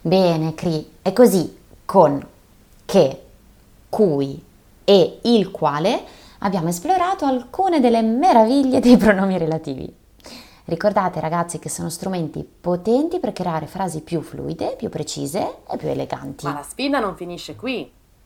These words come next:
Speaker 2: Provate a incorporare i pronomi relativi nelle vostre conversazioni quotidiane, che sia con amici, colleghi o insegnanti. Vedrete quanto sia divertente e gratificante utilizzarli correttamente.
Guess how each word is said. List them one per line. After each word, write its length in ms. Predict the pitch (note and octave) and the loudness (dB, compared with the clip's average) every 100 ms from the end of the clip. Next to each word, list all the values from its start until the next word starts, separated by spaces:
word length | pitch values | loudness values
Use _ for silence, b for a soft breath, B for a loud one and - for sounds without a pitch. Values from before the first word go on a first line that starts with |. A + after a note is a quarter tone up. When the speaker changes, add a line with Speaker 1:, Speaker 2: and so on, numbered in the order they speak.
| _ _ | _ _
Speaker 2:
Provate 400 | F3 F3+ B3 G4+ | -4 4 4 4
a 40 | |
incorporare 720 | F#4+ D4+ A#3 - G3 F#3+ F#3+ | -4 -4 -6 -4 -4 -2 -2
i 40 | F#3 | -4
pronomi 440 | F#3 E3+ F3 F3 | -6 -12 -12 -10
relativi 480 | D#3+ D#3 D#3 F#3+ F3 | -10 -10 -12 -16 -14
nelle 240 | E3+ D3 | -14 -10
vostre 320 | C#3+ D#3+ - D#3+ | -8 -8 -10 -14
conversazioni 760 | D#3 D3+ D3+ - D3 - D#3 | -12 -12 -14 -16 -18 -14 -12
quotidiane, 680 | D3 D3+ C#3 C3+ A#2+ A#2+ A#2+ _ _ _ _ - | -12 -14 -18 -20 -20 -20 -20 _ _ _ _ -18
che 100 | D#3 | -16
sia 260 | - D#3 | -10 -12
con 160 | D3+ C3 | -12 -16
amici, 680 | B2 F#3+ A3 A3 - G#3+ G#3 | -12 -8 -8 -8 -10 -12 -12
colleghi 680 | C#3+ B2 D#3 F#3 E3+ F3 | -14 -10 -6 -6 -6 -12
o 60 | D3 | -12
insegnanti. 840 | C#3 - D3 E3+ A#3 A#3 B3 A#3 b b b | -12 -14 -12 -6 -6 -6 -12 -16 b b b
Vedrete 480 | - E4+ F#4+ A4 F#4+ | -6 -2 -2 -2 -2
quanto 300 | C4 C4 A3+ | 0 -2 -2
sia 180 | A3 A#3+ | -8 -8
divertente 680 | A3 F#3 F#3 - A3+ A#3 F#3+ | -4 -6 -6 -8 -8 -6 -8
e 40 | |
gratificante 880 | F3+ G3 D3+ E3+ D#3 F#3+ C#4+ D#4 E4+ | -6 -10 -12 -16 -4 -2 -2 -4 -8
utilizzarli 800 | - D#3 C#3+ - F3 - B3 - | -10 -12 -14 -4 -2 -2 -8 -18
correttamente. 880 | - D3+ G#3 F#3 F3 C#3+ A#2 _ A2 | -14 -12 -10 -8 -10 -12 -20 _ -20